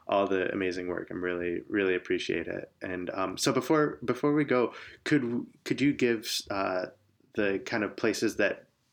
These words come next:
people could find Tucson Food Share, maybe on Instagram and Facebook and the website?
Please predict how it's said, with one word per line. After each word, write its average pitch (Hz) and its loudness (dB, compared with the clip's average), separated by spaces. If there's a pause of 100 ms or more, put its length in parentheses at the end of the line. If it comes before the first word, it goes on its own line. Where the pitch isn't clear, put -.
(100)
people 120 2
could 104 -4
find 95 -2
Tucson 107 -4
Food 110 0
Share, 110 0
maybe 98 2
on 90 -2
Instagram 95 -2
and - -18
Facebook 92 -6
and 90 -6 (380)
the 101 0
website? 120 0